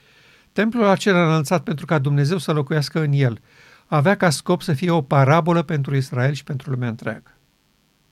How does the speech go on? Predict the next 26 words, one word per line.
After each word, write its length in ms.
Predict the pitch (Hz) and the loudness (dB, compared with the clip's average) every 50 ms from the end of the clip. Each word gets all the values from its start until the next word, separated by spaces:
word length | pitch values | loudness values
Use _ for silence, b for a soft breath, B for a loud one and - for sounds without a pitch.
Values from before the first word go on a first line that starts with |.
| 101 b b b b b b b b b b b b b b b b _ | _ b b b b b b b b b b b b b b b b _
Deci 160 | _ 165 156 135 | _ -8 -6 -6
se-, 360 | - - - - 208 - - _ _ _ _ _ _ | -6 -6 -6 -6 -6 -8 -10 _ _ _ _ _ _
sanctuarul, 760 | - - - 147 139 131 135 - 143 143 147 156 139 120 110 | -16 -6 -2 -2 -2 -2 -2 0 2 2 2 2 2 0 -2
templul 400 | - _ - 143 135 131 143 139 | -6 _ -4 -2 -2 -2 -2 -4
de 80 | 123 131 | -4 -2
la 120 | 123 127 | -2 0
Ierusalim, 580 | 127 123 120 - - 131 123 131 135 135 110 - b b b b b b b b b b _ | -2 -2 -2 -2 -2 -2 0 0 0 -2 -4 -8 b b b b b b b b b b _
nu 260 | - 160 139 143 160 | -6 -2 -2 0 0
era 200 | 180 214 226 220 | 0 0 0 0
un 140 | 175 156 135 | 0 0 2
obiect 320 | 139 139 127 135 135 117 110 | 0 2 2 0 0 -2 -2
de 100 | 143 131 | -6 -6
cult 420 | - - 127 214 - - - - _ _ _ _ _ _ _ _ _ _ _ _ _ _ _ _ _ _ _ _ _ _ _ _ _ _ _ | -6 -8 -10 -10 -12 -16 -20 -20 _ _ _ _ _ _ _ _ _ _ _ _ _ _ _ _ _ _ _ _ _ _ _ _ _ _ _
prin 180 | - 156 135 127 | -2 -2 -2 0
care 260 | - 151 139 135 143 | 2 2 2 2 2
să 140 | 135 - - | 0 -2 -4
se 200 | 131 - 156 143 | -6 -4 -2 0
revez-, 560 | 131 131 127 - 135 139 143 147 151 139 - - | 2 2 2 0 0 -2 -2 -2 -2 -4 -6 -12
să 200 | - - - 139 | -16 -10 -8 -6
se 160 | 131 - 147 | -2 0 2
rezolve 560 | 131 131 123 113 110 147 147 143 120 127 131 | 2 2 2 2 2 2 2 2 2 2 0
ceva 400 | 123 - 151 131 113 117 135 135 | 0 0 0 0 2 2 2 2
din 220 | 131 131 127 110 b b b b b b b b b b _ _ _ _ _ | 2 2 -2 -4 b b b b b b b b b b _ _ _ _ _
păcatul 720 | - 131 135 - - 147 143 147 135 - 143 135 135 131 | -4 -4 -2 2 4 4 4 4 2 -2 0 0 0 0
pomenirii 840 | 135 - - - 131 117 120 117 113 120 139 156 160 160 151 156 160 | -2 -4 -4 -2 -2 0 -2 -2 -2 0 0 0 0 -2 -2 -4 -4
și 320 | 139 - - 156 143 139 | -6 -4 -2 -2 -2 -2